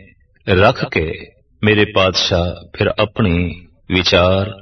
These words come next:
ਆਪਣੇ ਖਿਆਲ, ਆਪਣਾ ਜਵਾਬ ਜਗਤ ਤੇ ਜੋਗੀਆਂ ਦੇ ਸਾਹਮਣੇ ਰੱਖਦੇ ਨੇ। ਇਤਨੀ ਗੱਲ ਤੇ ਸਪਸ਼ਟ ਹੈ ਕਿ ਜੋਗੀਆਂ ਦੀ ਪਕੜ ਵਿੱਚ ਇੱਕ ਗੱਲ ਆਈ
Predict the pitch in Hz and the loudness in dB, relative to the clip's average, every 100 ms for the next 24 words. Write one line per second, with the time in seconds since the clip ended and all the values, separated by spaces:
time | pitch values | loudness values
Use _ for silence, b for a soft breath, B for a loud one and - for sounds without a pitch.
0 | 107 95 104 104 80 - 82 85 92 92 | -4 -2 0 0 0 0 2 2 -2 -6
1 | - B B B B - 113 127 120 85 | -12 B B B B -2 -2 0 0 2
2 | 85 82 85 87 90 92 90 95 104 98 | 2 2 2 0 -2 -4 0 2 0 -2
3 | 104 85 85 87 90 101 90 85 - 82 | -2 0 2 2 2 2 2 2 2 0
4 | 85 90 85 82 78 78 76 78 B B | 0 2 2 0 -6 -6 -6 -14 B B
5 | B B B B B - 139 175 196 190 | B B B B B -2 0 4 6 6
6 | 185 185 185 - - 165 - 120 92 87 | 6 4 2 2 2 0 0 0 0 -2
7 | 90 - B B B _ - 135 90 95 | -6 -18 B B B _ -2 0 2 2
8 | 110 123 165 175 175 175 175 180 131 117 | 2 2 4 4 4 4 2 0 -4 0
9 | 160 165 165 165 - 135 117 95 147 143 | 0 2 2 0 -2 0 0 2 4 4
10 | 92 90 98 | 4 2 0